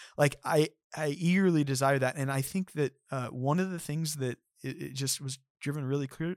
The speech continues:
clear to me is just, you gotta know people. You gotta, you gotta talk to people. You, you gotta love people. And, and that doesn't mean that, like, I'm an extrovert, so it's a lot easier for me than, than, I have some brother priests who are introverts, and,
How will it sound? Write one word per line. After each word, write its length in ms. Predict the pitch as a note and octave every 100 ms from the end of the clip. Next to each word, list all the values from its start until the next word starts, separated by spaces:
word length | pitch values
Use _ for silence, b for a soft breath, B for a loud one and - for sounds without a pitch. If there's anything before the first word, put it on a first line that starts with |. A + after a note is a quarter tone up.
| -
clear 240 | - D3 E3
to 80 |
me 180 | C3 B2
is 120 | A#2+ -
just, 280 | - - - _ _ _ _ _ _
you 140 | C#3 C3+
gotta 240 | E3+ G3+
know 340 | A#2 A2+ C3+ A#3
people. 380 | - G#2+ -
You 100 | E3
gotta, 240 | D#3+ G3 C#3+ _
you 120 | F3+ D3
gotta 180 | A#3
talk 400 | C3+ - G#3 A3
to 80 | -
people. 320 | B2+ A#2 B2
You, 160 | B2 C#3+ -
you 60 | D#3+
gotta 160 | G3+ E3
love 360 | C3 F#3 E3
people. 400 | - A#2+ A#2 A#2 -
And, 180 | D#3 D3+ B B B
and 100 | G3
that 260 | A3 G#3+ -
doesn't 280 | G#3 G3 F3+
mean 180 | E3+ D#3
that, 140 | C#3 _ D#3+
like, 140 | D#3+
I'm 140 | F3 E3+
an 60 |
extrovert, 380 | C#3+ - D3 C#3+
so 100 | -
it's 100 | C#3+
a 40 | D#3
lot 180 | C#3 C3
easier 260 | B2+ B2+
for 140 | B2+ C3
me 240 | B2+ C#3 C3+
than, 240 | C3+ C3
than, 220 | D3 C#3+ C#3 F3
I 80 | D3+
have 100 | E3
some 120 | E3
brother 180 | D3+ D3+
priests 260 | C3+ C#3+ -
who 80 | D3
are 60 |
introverts, 480 | C3+ C3 C3 C3 C#3 -
and, 240 | D3 C3